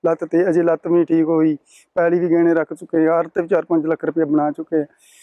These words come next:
ਹੁਣ ਕਿਸੇ ਦੀ ਹੁਣ ਕਾਰਵਾਈ, ਜਿਹੜਾ ਆਣ ਕੇ ਬਹਿਣ ਦਾ ਕੋਈ ਸਹਾਰਾ ਸੀ, ਉਹ ਵੀ ਘਰ ਦਰਿਆ ਰੋੜ ਗਿਆ, ਪੈਲੀ ਵਿੱਚ ਦੀ ਦਰਿਆ ਵਗਣ ਡਿਆ ਪਿਆ। ਹੁਣ ਕੋਈ ਸਹਾਰਾ ਨਹੀਂ ਗਾ ਸਾਡੇ ਕੋਲ, ਜਿੱਥੇ ਅਸੀਂ ਬਹਿ ਜਾਣਾ। ਸਰਕਾਰ ਦੇ ਕੋਈ ਵੀਰ ਦਾਨੀਆਂ ਦੇ ਅੱਗੇ ਇਹੋ ਹੀ ਮਿੰਨਤ ਵਾ, ਕੋਈ ਮੇਰਾ ਕੋਈ ਸਹਾਰ ਲਵੇ, ਕੋਈ ਨਾ ਕੋਈ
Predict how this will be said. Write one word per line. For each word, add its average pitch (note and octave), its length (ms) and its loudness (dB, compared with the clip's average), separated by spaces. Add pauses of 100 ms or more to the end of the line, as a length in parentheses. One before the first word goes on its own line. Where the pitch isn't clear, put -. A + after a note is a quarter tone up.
(280)
ਹੁਣ E3 100 0
ਕਿਸੇ F3+ 360 0
ਦੀ F#3 140 4
ਹੁਣ E3+ 180 2
ਕਾਰਵਾਈ, E3+ 360 2
ਜਿਹੜਾ F3 200 0
ਆਣ E3 100 -2
ਕੇ E3 100 -4
ਬਹਿਣ E3 280 0
ਦਾ F3 100 0
ਕੋਈ F3 140 -2
ਸਹਾਰਾ E3+ 300 0
ਸੀ, E3 100 0
ਉਹ E3 140 2
ਵੀ F3+ 80 0
ਘਰ F3 160 2
ਦਰਿਆ D#3 340 0
ਰੋੜ D#3+ 240 0
ਗਿਆ, E3+ 100 0
ਪੈਲੀ E3+ 280 0
ਵਿੱਚ E3 180 -4
ਦੀ D#3 120 -10
ਦਰਿਆ D#3+ 260 0
ਵਗਣ D#3 240 0
ਡਿਆ D#3+ 120 0
ਪਿਆ। D#3+ 180 -2
ਹੁਣ D3+ 200 -4
ਕੋਈ E3 200 -2
ਸਹਾਰਾ E3 280 -2
ਨਹੀਂ D#3+ 120 -2
ਗਾ D#3+ 60 -2
ਸਾਡੇ D#3 240 -6
ਕੋਲ, D3+ 200 -2
ਜਿੱਥੇ D#3+ 260 -2
ਅਸੀਂ D3+ 100 2
ਬਹਿ D3+ 200 0
ਜਾਣਾ। E3 180 0
ਸਰਕਾਰ D3+ 500 0
ਦੇ E3 160 -2 (440)
ਕੋਈ F3 100 2
ਵੀਰ E3 300 0
ਦਾਨੀਆਂ D#3 420 2
ਦੇ D#3+ 120 2
ਅੱਗੇ D#3 280 0
ਇਹੋ E3 140 0
ਹੀ E3+ 60 0
ਮਿੰਨਤ D#3+ 340 0
ਵਾ, D#3 100 0
ਕੋਈ D#3+ 280 0
ਮੇਰਾ D3+ 160 2
ਕੋਈ D#3 140 -8
ਸਹਾਰ D#3 360 -2
ਲਵੇ, D3+ 300 0
ਕੋਈ E3 220 -2
ਨਾ D#3+ 80 0
ਕੋਈ D#3 220 0